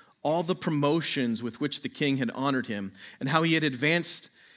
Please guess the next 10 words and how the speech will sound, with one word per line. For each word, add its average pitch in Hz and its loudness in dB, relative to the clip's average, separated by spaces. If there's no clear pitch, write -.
him 160 2
above 139 0
the 139 2
officials 135 0
and 123 0
the 120 0
servants 143 0
of 113 -6
the 101 -6
king. 92 -4